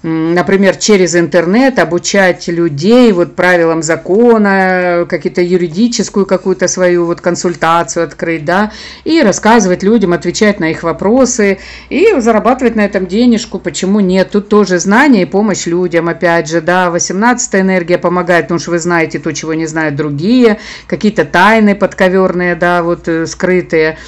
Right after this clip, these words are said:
Ваша пятнадцатая энергия помогает этому тоже. И если в плюс переводить пятнадцатую энергию, то ваше знание в людях недостатковых, проблем их, да, ваша задача показать им эти недостатки, их проблемы и рассказать, как от этого избавиться.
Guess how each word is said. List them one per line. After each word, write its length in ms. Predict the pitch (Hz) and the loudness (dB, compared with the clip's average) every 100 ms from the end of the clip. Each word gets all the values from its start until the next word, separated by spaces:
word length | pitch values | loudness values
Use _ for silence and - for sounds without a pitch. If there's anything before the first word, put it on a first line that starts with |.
| - - | -20 -4
Ваша 280 | 180 185 196 | -2 0 -2
пятнадцатая 600 | - 214 214 - - 175 | -2 0 0 0 0 0
энергия 400 | 180 175 160 165 | 2 0 -2 -2
помогает 640 | 170 170 165 165 160 156 | -2 -2 0 2 2 0
этому 300 | 160 165 165 | -2 -2 -2
тоже. 520 | 156 214 240 202 202 202 - - | 0 4 4 4 2 0 -10 -10
И 100 | - | 2
если 580 | 233 240 208 202 214 190 | 4 4 4 2 0 -2
в 60 | 165 | -2
плюс 280 | 208 277 349 | 0 0 0
переводить 540 | - 240 208 190 196 | 2 4 4 2 -2
пятнадцатую 560 | 196 180 190 185 - 180 | -4 -2 -2 -2 -2 -2
энергию, 380 | 180 170 156 160 | 0 -2 -2 -4
то 100 | 180 | 0
ваше 320 | 208 214 202 | 0 0 -2
знание 560 | 175 196 208 190 170 170 | 0 2 2 2 0 0
в 80 | |
людях 400 | 190 214 208 175 | 2 2 2 0
недостатковых, 1040 | 185 175 160 - 208 247 - 190 170 147 - | 0 0 -2 0 0 0 2 0 0 -4 -6
проблем 540 | 175 160 165 208 254 | -4 -2 0 2 2
их, 340 | 226 180 156 147 | 2 0 -2 0
да, 280 | 180 233 - - - - | 0 0 -4 -18 -16 -4
ваша 340 | 196 233 226 | 2 2 2
задача 440 | 175 170 214 208 - | -2 0 0 0 -2
показать 580 | - 202 175 233 285 | 0 0 2 2 4
им 140 | 262 214 | 4 4
эти 160 | 185 | 2
недостатки, 680 | 185 180 180 170 180 156 - | -2 0 -2 -2 -2 -4 -2
их 120 | 170 - | -4 0
проблемы 500 | 180 175 170 156 151 | -2 0 0 0 2
и 140 | 202 | 2
рассказать, 540 | 190 190 190 196 240 | 2 2 0 2 2
как 200 | 226 170 | 0 -2
от 140 | 156 190 | -2 -2
этого 320 | 185 170 170 | 0 2 0
избавиться. 680 | 151 165 143 139 - - | 0 -2 -2 -4 -6 -10